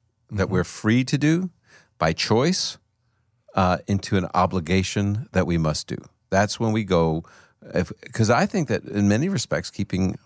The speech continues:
Speaker 1: for me, keeping Jewish holidays are very meaningful.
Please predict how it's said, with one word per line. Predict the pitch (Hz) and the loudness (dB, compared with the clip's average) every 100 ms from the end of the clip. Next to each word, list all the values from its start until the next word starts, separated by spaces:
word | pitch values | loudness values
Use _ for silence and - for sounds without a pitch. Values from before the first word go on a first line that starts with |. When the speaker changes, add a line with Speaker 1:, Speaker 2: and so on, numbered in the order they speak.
| - | -4
Speaker 1:
for | 85 | 0
me, | 131 180 147 | 2 2 0
keeping | 127 123 - 123 | -4 -6 -2 -2
Jewish | 110 110 - | 0 -2 2
holidays | 85 90 123 185 - - _ - _ _ | 2 2 0 -2 -6 -16 _ -20 _ _
are | 123 | 0
very | 117 147 180 | 2 2 2
meaningful. | 180 247 262 - 123 | 2 0 -2 -2 -4